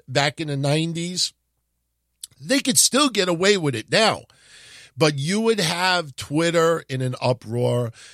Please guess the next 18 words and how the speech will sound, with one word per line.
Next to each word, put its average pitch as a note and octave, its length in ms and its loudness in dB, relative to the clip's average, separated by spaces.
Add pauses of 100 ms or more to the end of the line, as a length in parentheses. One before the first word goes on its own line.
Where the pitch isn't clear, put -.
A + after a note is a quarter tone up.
(120)
You D3 160 2
would E3+ 100 2
have D#3+ 200 2
social D3 440 2
media C#3+ 400 0
firestorms. A#2+ 960 0 (220)
If D#3 160 -8
you B3+ 140 0
remember, A#3+ 580 2 (360)
Beavis G3 300 -4
and G3 120 0
Butthead F3 360 0
came E3+ 320 -6
back, E3 420 0 (320)
uh, C3 300 0 (600)
several F3+ 340 2
years F3+ 340 4
ago. B2+ 420 2